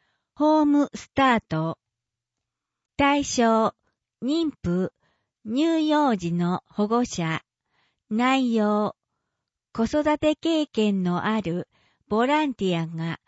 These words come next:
自宅を訪問。育児の悩みを聞いたり、一緒に家事をしたりします。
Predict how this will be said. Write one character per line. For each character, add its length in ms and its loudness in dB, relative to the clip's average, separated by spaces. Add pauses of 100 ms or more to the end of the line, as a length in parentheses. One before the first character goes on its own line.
(200)
自 180 -10
宅 400 0
を 200 2
訪 260 0
問。 400 -2 (960)
育 320 -2
児 180 -4
の 320 -2
悩 340 0
み 200 -2
を 80 0
聞 240 -6
い 80 -8
た 200 -2
り、 300 -8 (400)
一 100 -2
緒 360 -2
に 340 -2
家 160 0
事 140 0
を 120 2
し 140 -6
た 160 -2
り 100 -4
し 200 -8
ま 180 -4
す。 260 -20